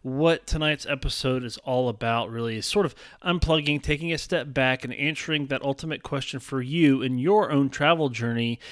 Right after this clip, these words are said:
and how you know it's time for you to take a vacation, how you know it's time for you to unplug or maybe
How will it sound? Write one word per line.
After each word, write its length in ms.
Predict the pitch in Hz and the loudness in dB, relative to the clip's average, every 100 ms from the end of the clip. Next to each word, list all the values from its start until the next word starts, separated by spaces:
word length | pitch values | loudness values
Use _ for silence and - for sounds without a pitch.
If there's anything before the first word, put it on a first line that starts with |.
| - | -12
and 120 | 131 | -6
how 160 | 120 151 | 2 4
you 300 | 135 156 196 | 4 2 0
know 300 | 175 160 160 | 4 6 6
it's 240 | 147 135 - | 4 -2 -4
time 260 | 147 143 | -2 -2
for 140 | - 135 | -2 -6
you 300 | 135 175 185 | -4 -4 -4
to 140 | 151 | -8
take 500 | - 147 143 - - - - - - | -4 2 2 0 -8 -16 -20 -20 -4
a 100 | 127 | -2
vacation, 560 | 120 143 139 143 135 139 | 2 2 2 0 0 -2
how 120 | 131 | -2
you 240 | 131 156 | -2 0
know 200 | 180 156 | 0 2
it's 160 | 143 - | 0 -2
time 220 | - 139 | -4 -4
for 140 | 127 127 | -4 -8
you 240 | 131 165 | -4 -4
to 120 | - | -2
unplug 680 | 147 131 120 - 120 120 113 - - - | -4 -4 -6 -2 0 0 -4 -14 -20 -4
or 120 | 127 | 0
maybe 440 | 131 135 127 120 | 4 4 4 2